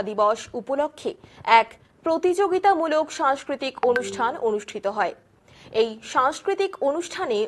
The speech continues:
উপস্থিত ছিলেন আব্দুল জলিল আহমেদ, নস্য শেখ ডেভেলপমেন্ট বোর্ডের ভাইস চেয়ারম্যান বজলে রহমান, মাদ্রাসা বোর্ডের সদস্য রশিদুল ইসলাম, সমাজসেবী ও ফাঁসির ঘাট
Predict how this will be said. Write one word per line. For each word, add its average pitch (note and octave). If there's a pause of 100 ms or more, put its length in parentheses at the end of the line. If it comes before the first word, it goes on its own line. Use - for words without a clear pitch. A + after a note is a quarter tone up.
(140)
উপস্থিত A#3+ (100)
ছিলেন C4+ (480)
আব্দুল E4 (140)
জলিল B3 (220)
আহমেদ, G#3 (760)
নস্য E4 (180)
শেখ G4 (160)
ডেভেলপমেন্ট C#4+ (180)
বোর্ডের B3+ (160)
ভাইস B3 (140)
চেয়ারম্যান A3+ (360)
বজলে C#4+ (140)
রহমান, A3 (960)
মাদ্রাসা D#4 (100)
বোর্ডের C4+ (120)
সদস্য C4 (540)
রশিদুল E4+ (220)
ইসলাম, A#3 (500)
সমাজসেবী F4 (220)
ও - (260)
ফাঁসির D4+ (160)
ঘাট C4